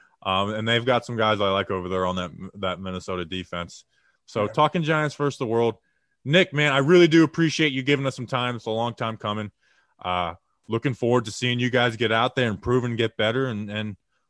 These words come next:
Speaker 1: uh, you know, good luck on this upcoming season.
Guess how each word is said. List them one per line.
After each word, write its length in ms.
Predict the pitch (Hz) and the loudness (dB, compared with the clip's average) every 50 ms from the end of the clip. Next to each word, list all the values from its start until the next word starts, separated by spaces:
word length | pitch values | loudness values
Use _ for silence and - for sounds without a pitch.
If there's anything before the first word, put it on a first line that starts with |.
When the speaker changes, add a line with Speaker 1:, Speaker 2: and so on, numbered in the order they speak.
| _ _ _ - | _ _ _ -10
Speaker 1:
uh, 260 | 98 98 101 104 104 101 - | -6 -4 -2 -2 -4 -4 -8
you 100 | - 120 | -8 -6
know, 120 | 110 110 110 | -4 -4 -2
good 180 | 101 120 120 | -2 -2 0
luck 220 | 117 120 127 120 - | 2 2 2 2 0
on 140 | 127 120 | -2 -2
this 180 | 120 120 113 - | -2 -4 -2 -2
upcoming 380 | 120 117 - - 127 123 120 101 | -4 -4 -2 -4 -4 -4 -4 -4
season. 340 | - 127 139 120 101 82 | -4 -4 -4 -4 -6 -10